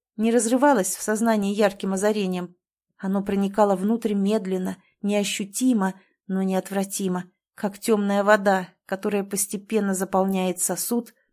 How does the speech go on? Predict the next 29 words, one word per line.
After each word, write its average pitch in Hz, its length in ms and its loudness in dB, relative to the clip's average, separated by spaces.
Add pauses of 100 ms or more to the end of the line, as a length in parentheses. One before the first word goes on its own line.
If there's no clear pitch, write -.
(100)
оставляя 233 640 4
всё 269 220 0
меньше 190 400 -2
воздуха. 175 560 -6 (640)
Сопротивляться 294 800 2
этому 254 360 4
было 220 220 2
невозможно, 190 800 0 (460)
оставалось 196 640 -2
только 185 300 -2
принять. 185 520 -4 (1300)
Лена 311 260 6
вошла 240 320 2
в 220 60 -2
гостиную 220 580 0
с - 140 -4
ощущением, 196 720 -2 (240)
будто 285 340 0
переступает 233 800 2
порог 226 480 0
не 202 120 -2
просто 254 380 -2
комнаты, 180 580 -2 (380)
а - 100 -4
пространства, 196 880 -4
в - 60 -20
котором 214 400 0
время 214 320 0
застыло, 196 580 -2